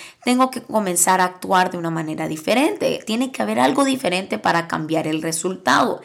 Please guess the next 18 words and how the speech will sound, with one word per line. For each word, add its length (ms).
Entonces, 500
este 260
podcast 500
o 80
este 160
episodio 600
se 200
trata 320
no 260
solo, 560
eh, 200
les 160
voy 100
a 80
compartir 380
estas 260
siete 480
herramientas, 640